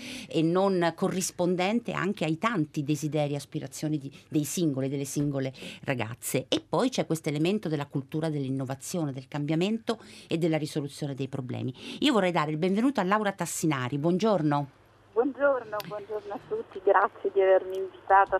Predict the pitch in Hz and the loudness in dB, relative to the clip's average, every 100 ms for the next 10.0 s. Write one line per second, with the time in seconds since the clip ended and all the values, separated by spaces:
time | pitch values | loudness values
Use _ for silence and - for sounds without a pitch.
0 | - - 185 180 180 180 190 185 - 185 | 0 2 6 4 2 0 2 0 6 8
1 | 185 190 190 - 185 - 185 175 - 175 | 8 4 -2 -2 -2 -2 -8 -8 -6 -6
2 | 180 170 180 185 151 165 208 359 175 170 | 2 6 6 4 0 0 0 0 2 4
3 | 220 220 175 175 175 165 190 185 - - | 4 4 4 4 4 4 4 4 2 0
4 | 214 - 196 202 220 285 330 320 175 175 | 0 2 2 4 4 4 6 4 4 2
5 | 180 - 220 - 185 190 - 208 196 196 | 2 2 -2 2 2 2 2 2 2 0
6 | 196 180 175 156 175 - 226 202 180 202 | 0 2 2 0 -4 0 0 2 0 0
7 | 196 - 175 - 170 - 233 208 165 151 | -2 -2 -6 -4 -6 -2 0 0 0 0
8 | 180 208 - - 175 180 196 254 233 180 | 0 0 -2 -2 0 2 2 2 2 2
9 | 180 175 165 156 - 170 165 165 156 | 2 2 2 0 0 2 2 2 2